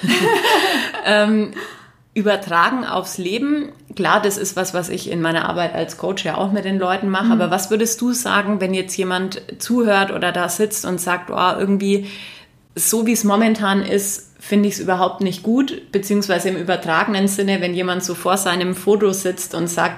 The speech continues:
Speaker 1: „Das, was ich da sehe, gefällt mir gar nicht“, was würdest du sagen, was sind so die ersten Schritte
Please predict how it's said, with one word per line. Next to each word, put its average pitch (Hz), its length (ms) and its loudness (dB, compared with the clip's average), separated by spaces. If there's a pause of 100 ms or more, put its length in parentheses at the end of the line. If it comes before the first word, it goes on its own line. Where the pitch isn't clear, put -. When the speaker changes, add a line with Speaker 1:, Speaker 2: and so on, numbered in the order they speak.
(280)
Speaker 1:
„Das, 175 240 0
was 170 160 0
ich 175 140 -6
da 165 120 0
sehe, 185 300 2
gefällt 175 380 -4
mir 175 160 0
gar 165 240 2
nicht“, 180 320 -2 (580)
was 185 200 -4
würdest 254 280 0
du 254 60 0
sagen, 214 340 2
was 202 160 2
sind 208 160 2
so 202 140 0
die 185 160 -4
ersten 202 420 0
Schritte 185 580 -2